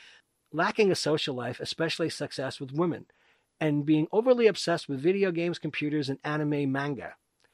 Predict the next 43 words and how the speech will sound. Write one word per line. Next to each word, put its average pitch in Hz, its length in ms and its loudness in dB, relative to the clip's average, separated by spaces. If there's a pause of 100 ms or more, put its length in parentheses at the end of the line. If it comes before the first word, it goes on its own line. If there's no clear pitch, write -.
(640)
I 330 140 4
will 277 140 6
leave 196 220 6
this 180 180 6
to 165 120 2
my 143 240 2
gay 147 320 2
Asian 143 360 0
brethren 123 340 -4
to 127 120 -12
disseminate 127 540 -4
the 120 80 -6
correct - 360 -8
usage 123 340 -6
of 110 140 -8
the 107 80 -12
term, 117 320 -6
although 135 400 -2
I 202 140 0
think 151 360 -6
that 123 200 -6
there 170 180 -2
is 131 360 -4 (480)
a 131 340 -4
tremendous 180 760 0
amount 139 360 -6
of 113 440 -6 (800)
prejudice 202 420 0
and 156 160 -2
bias 156 420 -2
in 135 60 -8
some 147 240 -2
of 131 60 -4
these 127 200 -4
definitions 131 640 -4
and 117 140 -4
listings. - 480 -8 (1900)
I - 100 -10
find 98 340 -10
it 107 60 -16
offensive 107 440 -12
to 147 120 -4
me. 254 300 -2